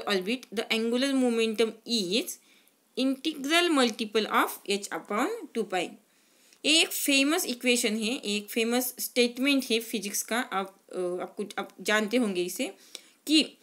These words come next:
ये जो एंगुलर मोमेंटम लेता है यल, लीन-, एंगुलर मोमेंटम, वो integral multiple of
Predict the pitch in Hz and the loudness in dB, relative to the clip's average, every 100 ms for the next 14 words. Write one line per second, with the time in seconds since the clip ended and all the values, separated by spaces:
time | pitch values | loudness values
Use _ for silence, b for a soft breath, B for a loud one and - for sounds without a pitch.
0 | B B B - - 220 254 - 247 262 | B B B -20 -6 -2 -2 0 4 4
1 | 269 294 311 294 262 262 269 262 277 269 | 4 2 0 -2 0 2 4 2 2 4
2 | 269 240 247 190 160 - _ - 214 233 | 4 2 2 2 -2 -10 _ -4 4 6
3 | 180 170 196 208 202 - 208 208 214 214 | 4 2 -4 -4 -6 -8 -2 2 2 2
4 | 214 202 202 240 240 202 233 254 240 247 | 0 -2 0 -2 -2 4 4 4 2 0
5 | 262 311 302 277 226 240 240 233 214 294 | -2 0 2 2 0 -2 -2 0 0 0